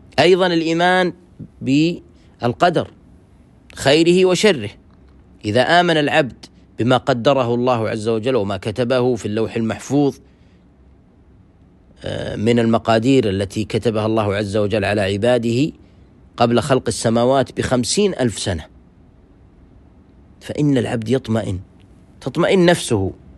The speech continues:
وتسكن ويرضى ويسلم أمره لله ويرضى بما قدره الله عز وجل، فيرتاح باله وتطمئن نفسه وينشرح صدره.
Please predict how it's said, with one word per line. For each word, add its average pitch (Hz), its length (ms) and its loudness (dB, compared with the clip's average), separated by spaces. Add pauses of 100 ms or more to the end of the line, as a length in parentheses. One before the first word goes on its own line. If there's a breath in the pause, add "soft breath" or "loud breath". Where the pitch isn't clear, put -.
(180)
وتسكن 113 520 0 (920)
ويرضى 135 800 4 (760)
ويسلم 139 580 2
أمره 139 360 2
لله 143 320 2
ويرضى 127 360 2
بما 95 920 -4
قدره 127 500 -2
الله 127 360 -2
عز 117 200 -8
وجل، 123 380 -2 (840)
فيرتاح 135 1500 2 (360)
باله 131 360 4
وتطمئن 123 880 -2
نفسه 151 300 -4
وينشرح 113 560 0
صدره. 147 560 0